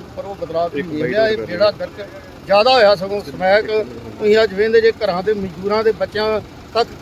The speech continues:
Speaker 1: ਚਲੇ ਗਈ ਹੈ। ਅੱਗੇ ਤੇ ਚਲੋ ਕੋਈ ਖਾਂਦਾ ਪੀਂਦਾ ਇਹਨੂੰ, ਅਹ, ਮਾੜਾ ਮੋਟਾ ਕਿਸਾਨ ਦਾ ਬੇਟਾ, ਬੱਚਾ ਸੀ। ਹੁਣ ਇਹ ਵੇਖੋ ਆ ਮਹੱਲਿਆਂ 'ਚ, ਬਾਜ਼ਾਰਾਂ ਦੇ ਵਿੱਚ ਦੋ ਸੌ ਰੁਪਇਆ ਦਿਹਾੜੀ ਕਰਨ ਵਾਲਾ ਵੀ ਨੌਜਵਾਨ ਮਜ਼ਦੂਰਾਂ ਦਾ ਜਿਹੜਾ ਸਮੈਕ ਤੇ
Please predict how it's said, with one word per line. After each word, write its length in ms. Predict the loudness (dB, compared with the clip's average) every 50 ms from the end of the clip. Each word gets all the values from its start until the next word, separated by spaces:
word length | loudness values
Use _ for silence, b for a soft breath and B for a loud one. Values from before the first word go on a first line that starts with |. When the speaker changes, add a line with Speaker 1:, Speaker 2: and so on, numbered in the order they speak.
| -16 -8 -6
Speaker 1:
ਚਲੇ 220 | 0 2 2 2
ਗਈ 180 | 2 0 0 0
ਹੈ। 40 | 0
ਅੱਗੇ 160 | 0 0 0
ਤੇ 100 | 0 0
ਚਲੋ 220 | -2 -2 -2 -2
ਕੋਈ 140 | -2 -4 -12 -10 -8
ਖਾਂਦਾ 220 | -4 -2 -2 -2
ਪੀਂਦਾ 320 | -2 -4 -6 -2 -2 -2
ਇਹਨੂੰ, 160 | -2 -2 -6 -8
ਅਹ, 440 | -8 -8 -6 -4 -4 -4 -6 -6 -8
ਮਾੜਾ 140 | -8 -8 -6
ਮੋਟਾ 300 | -8 -10 -10 -6 -8 -8
ਕਿਸਾਨ 600 | -8 -10 -18 -18 -18 -18 -14 -12 -10 -10 -10 -8
ਦਾ 140 | -8 -8 -8
ਬੇਟਾ, 300 | -6 -8 -8 -8 -8 -12 -12 -10 -10 -10 -10 -12 -14
ਬੱਚਾ 260 | -12 -6 -2 -2 -2
ਸੀ। 100 | -2 -4 -6 -8 -18 -20 -20 -18 -10 -2
ਹੁਣ 160 | 0 2 4
ਇਹ 320 | 4 4 4 4 2 2
ਵੇਖੋ 320 | 0 -2 -6 -6 -2 -2 -2
ਆ 40 | -2
ਮਹੱਲਿਆਂ 360 | -2 -4 -6 -6 -6 -6 -8
'ਚ, 20 |
ਬਾਜ਼ਾਰਾਂ 460 | -10 -12 -10 -6 -6 -6 -4 -6 -8
ਦੇ 100 | -10 -10
ਵਿੱਚ 300 | -12 -12 -6 -4 -4 -4 -4 -8 -18 -20 -20 -16 -4 0
ਦੋ 120 | 0 2
ਸੌ 160 | 4 4 2
ਰੁਪਇਆ 300 | 2 2 2 2 0 2
ਦਿਹਾੜੀ 300 | 2 2 2 2 2 0
ਕਰਨ 220 | 0 0 0 2 0
ਵਾਲਾ 200 | 0 2 2 2
ਵੀ 100 | 0 -4
ਨੌਜਵਾਨ 380 | -10 -10 -8 -8 -8 -8 -8
ਮਜ਼ਦੂਰਾਂ 400 | -8 -10 -10 -10 -10 -10 -8 -6
ਦਾ 100 | -6 -6
ਜਿਹੜਾ 160 | -4 -4 -6
ਸਮੈਕ 220 | -8 -10 -14 -16 -16
ਤੇ 180 | -16 -18 -18